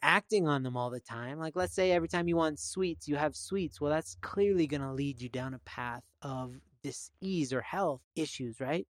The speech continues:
So we have to learn, even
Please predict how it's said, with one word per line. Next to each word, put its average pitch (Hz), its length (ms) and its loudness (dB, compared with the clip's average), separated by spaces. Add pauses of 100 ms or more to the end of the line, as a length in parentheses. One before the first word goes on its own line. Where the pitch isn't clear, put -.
(140)
So 185 320 8
we 175 220 6
have 214 220 4
to 190 80 2
learn, 151 760 2 (180)
even 208 440 4